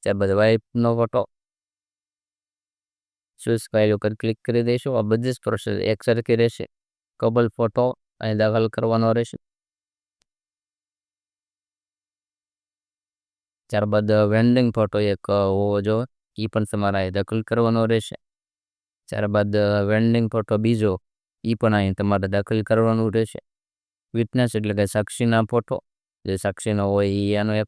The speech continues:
ફોટો તમારે અહીં દાખલ કરવાનો છે. ત્યારબાદ, અ, બીજા સાક્ષીનો ફોટો, જે પાસપોર્ટ સાઇઝનો ફોટો હોય છે એવી જ રીતે. એવી રીતે ત્રણે ત્રણ સાક્ષીના અહીંયા ફોટા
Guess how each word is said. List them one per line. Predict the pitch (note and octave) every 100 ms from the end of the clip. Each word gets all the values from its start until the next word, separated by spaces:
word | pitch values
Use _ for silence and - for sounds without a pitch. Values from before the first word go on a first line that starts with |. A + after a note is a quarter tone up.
| -
ફોટો | G#2+ A2
તમારે | G#2 A2 G#2+
અહીં | A2 A2
દાખલ | A2 - A2+
કરવાનો | - A2+ A2+ A2+
છે. | A#2 - _ _ _ _ _ _ _ _
ત્યારબાદ, | A2 G#2 G#2+ G#2 G#2
અ, | G#2+ G#2
બીજા | G#2+ A2 A2 A2
સાક્ષીનો | A2+ G#2 - A2+ A2
ફોટો, | A2 G#2 - - _ _ _ _ -
જે |
પાસપોર્ટ | G#2 A2+ - B2 -
સાઇઝનો | A#2 A2+ A2+ G#2+
ફોટો | G#2 -
હોય | G#2 G2+
છે | G2+
એવી | A#2 G2+ G2+
જ | G#2
રીતે. | G#2 F#2+ D#2 _ _ _ _ _ _ _ _
એવી | A2+ B2
રીતે | B2 A#2
ત્રણે | A2 A#2 A#2+ C3+ B2
ત્રણ | A#2+ A2+
સાક્ષીના | A2 G#2 - A2+ A2 G2 - -
અહીંયા | G2+ G#2
ફોટા | G2 G#2 G#2+ G#2